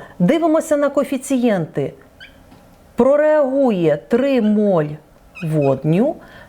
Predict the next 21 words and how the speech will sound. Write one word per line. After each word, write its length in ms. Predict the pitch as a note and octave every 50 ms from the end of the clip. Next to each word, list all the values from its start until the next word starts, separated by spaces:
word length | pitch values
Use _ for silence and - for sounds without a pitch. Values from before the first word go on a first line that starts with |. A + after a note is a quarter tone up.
| - - - - -
та 400 | - A3 G3+ F3+ D#3 - - - - - -
в 100 | D#3+ E3+
результаті 680 | F3 E3+ D3+ D3 C#3 B2 - - B2+ C3 - - C4+
хімічної 560 | - - E4+ E4 F4 E4+ - - E4+ E4 E4
реакції 520 | E4 E4 D#4 D#4 D#4 D#4 - - D#4 D4+ D4+ -
одержимо 800 | - F3+ E3 C#3+ C#3+ C#3 C#3 D3 C#3 C#3+ G3+ A3+ B3 D4 D#4+ F#4 - - - - - - -
два 600 | - E3 D#3 E3+ D#3 E3+ E3 E3 E3+ G3 A#3+ D#4+ - - - - - - - -
моль 520 | F3+ F3 E3+ E3 D#3+ D#3 D#3 E3+ G#3 C4 C#4+ - - - - - - - - - - - - -
амоніаку. 840 | - F3 F#3+ G#3+ A#3 B3+ C4+ C#4+ C4+ A#3 E3+ B2+ A2+ - - - - - - - - - - - - - -
Тобто 440 | - E4 E4 - - - - A#3+ - -
за 300 | E3+ D3 C#3 D#3+ G3+ C#4+
кількістю 600 | - - D4+ D#4+ F4 E4+ - F#4 - - - E4+
речовини, 760 | E4+ E4+ E4+ - - F4+ D#4+ B3 F#3+ E3+ C#3 C#3+ D3 D3+ D#3 - - - -
реагуючі 840 | F3 E3 E3 E3+ F#3+ A3+ C#4 C#4 C#4 C4+ A#3+ A3+ A#3+ A#3 - - C4+
речовини 680 | C#4 C#4+ C#4 - - C#4 C4 C#4+ D4 C#4+ D4 D4+ D4+ D4+ - - - - - -
та 160 | - - C#3 - -
продукт 460 | - F3 D3+ C3+ C#3 C3+ - - -
реакції 680 | F#3 F#3+ F#3+ G#3 A3+ A3+ - - - C4+ C4 C#4 C#4+ - -
відносяться 760 | F#3 F3 B3+ B3+ A3 B3 B3+ A3 - - F#3+ D#3+ - - G3+
між 260 | G3+ G#3+ G#3+ G#3 -
собою 600 | - - C4 A#3+ G3+ F3+ D#3 D3 C3 C3 C3 -